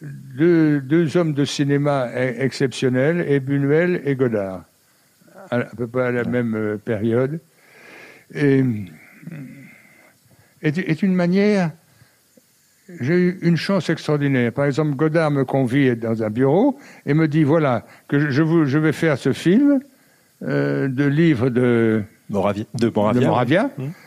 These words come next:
Speaker 1: Et, ah bah tenez, je vais le, il le prend, il me, il me tend, il me dit, « Voilà. » Et je lui dis, ce qui était vrai, parce que j'aurais pu mentir. C'est, il faut savoir mentir, hein, c'est très dangereux. Là, j'avais pas besoin de mentir, mais j'ai dit, « Mais j'ai déjà lu le livre. »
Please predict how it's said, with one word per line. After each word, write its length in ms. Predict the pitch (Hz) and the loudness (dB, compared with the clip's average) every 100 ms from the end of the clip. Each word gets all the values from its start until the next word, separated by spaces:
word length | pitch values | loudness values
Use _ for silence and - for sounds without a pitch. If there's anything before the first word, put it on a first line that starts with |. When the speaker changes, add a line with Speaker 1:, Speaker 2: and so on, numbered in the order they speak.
| - - | -20 -8
Speaker 1:
Et, 560 | 170 151 143 135 131 123 - _ | 0 2 4 4 2 -2 -12 _
ah 100 | 185 | -2
bah 100 | 170 160 | -2 0
tenez, 380 | 180 170 113 131 | 0 0 0 -4
je 80 | 143 | -6
vais 60 | |
le, 60 | 151 - - | -6 -8 -12
il 120 | 131 | -8
le 100 | 131 | -8
prend, 260 | - 196 214 | -4 -4 -4
il 140 | 151 | -4
me, 180 | 143 139 135 | -4 -6 -8
il 160 | 139 143 | -6 -4
me 160 | 143 135 | -2 -2
tend, 220 | 175 196 | -2 0
il 60 | 160 | -2
me 80 | |
dit, « 120 | 135 143 | -2 0
Voilà. » 360 | 156 165 175 135 113 - - _ _ _ - | 0 0 0 -2 -4 -10 -20 _ _ _ -4
Et 120 | 131 | -2
je 120 | 107 | 0
lui 80 | 120 | 0
dis, 320 | 120 170 165 - | 2 2 2 -2
ce 100 | - | -4
qui 120 | 123 | -2
était 160 | - 113 | 0 0
vrai, 320 | 120 185 - | 0 0 -2
parce 160 | 127 | -2
que 80 | 135 | -2
j'aurais 240 | 117 120 113 | 0 0 0
pu 100 | 123 | -2
mentir. 480 | 131 160 202 135 - - - | 0 0 0 0 -4 -14 -4
C'est, 240 | 147 160 | -2 -2
il 80 | - | -6
faut 120 | - | -8
savoir 340 | 135 165 170 135 | -2 0 0 0
mentir, 400 | 127 117 117 95 | -2 -2 -4 -4
hein, 100 | 107 | -4
c'est 100 | 120 | -8
très 160 | - 131 | -4 0
dangereux. 340 | 123 107 98 - - - | 0 -2 -4 -8 -20 -8
Là, 160 | 117 143 | -2 0
j'avais 240 | 127 123 | 0 0
pas 140 | 117 135 | 0 -2
besoin 220 | 123 131 | 0 0
de 40 | |
mentir, 420 | 120 120 135 170 185 - - | 2 0 2 0 0 -8 -8
mais 80 | 135 | -2
j'ai 140 | 127 135 | 0 2
dit, « 140 | 190 | 0
Mais 100 | 156 | 0
j'ai 140 | 127 156 | 0 0
déjà 260 | 170 165 | 2 2
lu 160 | 165 185 | 2 0
le 80 | 175 | 2
livre. » 340 | 180 147 | 2 2